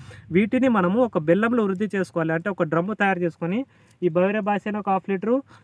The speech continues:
వర్టిసిలియం లకాని ఒక హాఫ్ లీటర్ వేసుకొని దాంట్లో ఒక రెండు కేజీల బెల్లాన్ని కలుపుకొని వృద్ధి చేసుకోవాలి. అంటే ఇవి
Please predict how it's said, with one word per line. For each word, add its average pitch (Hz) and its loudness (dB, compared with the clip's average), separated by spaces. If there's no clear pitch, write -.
వర్టిసిలియం 196 -2
లకాని 202 -2
ఒక 196 -4
హాఫ్ 175 -2
లీటర్ 180 -2
వేసుకొని 180 0
దాంట్లో 190 0
ఒక 190 -4
రెండు 175 0
కేజీల 180 -2
బెల్లాన్ని 180 0
కలుపుకొని 170 -4
వృద్ధి 190 -2
చేసుకోవాలి. 160 -4
అంటే 208 -4
ఇవి 196 2